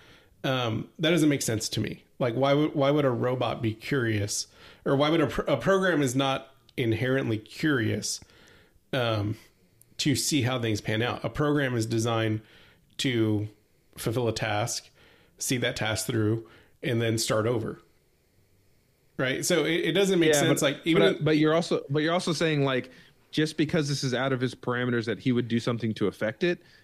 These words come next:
Speaker 2: because it's out of his parameters, he may not do anything to, he, it's not like he's observing it because he
Speaker 1: Yeah.
Speaker 2: can. He's just like, "It's not part of my directive, so I don't care. It's
Speaker 1: Yeah.
Speaker 2: now outside of my parameters, so I don't
Speaker 1: But
Speaker 2: care."
Speaker 1: even in, like, the
Speaker 2: But
Speaker 1: very first movie, like, when he wakes up for the first time,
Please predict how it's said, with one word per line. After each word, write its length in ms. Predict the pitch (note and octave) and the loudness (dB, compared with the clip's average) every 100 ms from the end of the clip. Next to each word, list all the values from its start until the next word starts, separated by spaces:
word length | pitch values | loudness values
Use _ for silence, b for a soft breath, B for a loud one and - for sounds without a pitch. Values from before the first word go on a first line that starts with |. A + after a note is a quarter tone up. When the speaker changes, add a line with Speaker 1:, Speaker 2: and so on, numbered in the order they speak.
| _ | _
Speaker 2:
because 320 | B2 - C#3+ | -4 0 0
it's 120 | C#3 C3 | 2 0
out 140 | B2+ | 0
of 80 | A#2+ | 0
his 140 | A2+ | -2
parameters, 720 | - A#2 A#2 C#3 A#2 G#2 G2 b b | -4 -2 0 0 2 2 0 b b
he 140 | - B2 | -2 0
may 160 | C3+ | 2
not 160 | C3 A2 | 0 0
do 100 | B2 | 0
anything 340 | A#2+ A2 A2 | 2 0 -2
to, 180 | G2+ G#2 F#2+ - | -2 -4 -6 -10
he, 420 | - B2 - F#2 B B | -4 -2 -4 -12 B B
it's 140 | C3 | -4
not 60 | E3 | -2
like 100 | D#3 | 0
he's 120 | C#3+ | 0
observing 420 | B2+ A#2 C3+ B2+ | 0 2 2 2
it 160 | B2+ A2+ | 0 -2
because 240 | A#2 B2 | -4 -2
he 80 | G#2+ | 0
Speaker 1:
Yeah. 80 | A#2+ | 0
Speaker 2:
can. 160 | A2+ A#2+ | 2 0
He's 120 | G#2+ | -2
just 160 | A2 | -4
like, 180 | A2+ G#2 b b - | -2 -2 b b -8
"It's 160 | A2+ | -4
not 160 | C#3 G#2 | -4 -4
part 140 | C3+ | -2
of 60 | A#2+ | 0
my 100 | A2+ | 0
directive, 360 | G#2 G#2+ G#2+ F2 | 0 -2 -4 -4
so 120 | G2+ | -4
I 20 | |
don't 140 | F#2+ - | -4 -4
care. 260 | F#2 E2 b b _ | -4 -6 b b _
It's 180 | E3+ D#3+ | -2 0
Speaker 1:
Yeah. 60 | D3 | 0
Speaker 2:
now 140 | A2+ | 0
outside 300 | G#2+ - A2 | -4 -4 -4
of 60 | G2+ | -4
my 80 | G2 | -6
parameters, 480 | - F#2+ F#2 F2+ | -6 -4 -2 -2
so 100 | - | 0
I 40 | F#2+ | 2
don't 80 | G3+ | 4
Speaker 1:
But 80 | G#3 | 2
Speaker 2:
care." 120 | - | 2
Speaker 1:
even 120 | A#3+ | 0
in, 100 | G#3+ | 0
like, 160 | F#3 D3 | 0 0
the 80 | C#3+ | 2
Speaker 2:
But 80 | |
Speaker 1:
very 220 | - D#3+ C#3+ | 2 2 0
first 300 | C3 E3 D#3+ | 0 0 0
movie, 240 | C3+ A#2+ | 0 0
like, 220 | A#2 A2+ | -2 -2
when 180 | C3 A#2+ | -4 -2
he 160 | A2+ C3+ | -2 0
wakes 300 | C3+ C3 - | -2 -2 -2
up 160 | A#2 | -2
for 100 | - | -2
the 100 | B2 A#2 | -4 -4
first 280 | B2 A2+ | -4 -4
time, 420 | - A2 A2 C3+ | -2 -2 0 -2